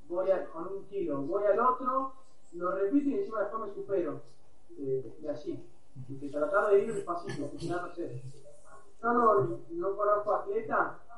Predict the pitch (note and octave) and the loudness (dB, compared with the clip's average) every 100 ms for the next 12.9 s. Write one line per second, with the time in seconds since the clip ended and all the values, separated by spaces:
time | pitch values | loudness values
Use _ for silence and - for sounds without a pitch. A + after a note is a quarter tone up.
0 | - - - - - C#3 C3 C3 - - | -12 -12 -12 -14 -8 0 0 0 -8 -8
1 | C3+ B2+ - C#3+ D#3 F#3+ F3 E3+ F#3+ - | -8 -8 -6 0 6 8 8 6 4 4
2 | - F#3 C#3 - - - - - - - | 2 2 2 -6 -12 -12 -12 -12 -12 -12
3 | - C3 E4+ - D3 D#3 F3 F3 - - | -10 -6 -6 -6 -2 0 2 2 0 -4
4 | - - C#4+ D#4 D4 G4+ - - G3 - | -12 -12 -6 -4 -2 -2 -4 -6 -2 4
5 | G3+ E3 D3 C#3+ E3 - C#3+ - C3+ - | 6 6 2 0 0 -2 -4 -6 -8 -8
6 | F#3 G3+ E3 E3 D3 C3+ C#3 - - - | -6 -4 -4 -4 -6 -6 -6 -10 -12 -14
7 | - - - - - - - - - - | -14 -14 -12 -12 -12 -12 -14 -12 -12 -12
8 | - G#3+ C4 C4+ C4+ - - A#3+ - C#3 | -2 2 4 6 8 8 6 6 4 2
9 | A#2+ - - D3 D3 - F3 A#3+ B3+ - | -8 -12 -10 -6 -6 -4 -4 -4 -6 -6
10 | - - F3 E3+ D#3+ E3 - - - - | -8 -2 2 2 0 -6 -10 -12 -12 -10
11 | - D3 - C3+ - - - B2+ C#3 - | -8 -8 -8 -8 -8 -10 -10 -10 -8 -10
12 | - - C#4+ F#4 - - - - - | -12 -12 -6 6 8 10 8 2 -2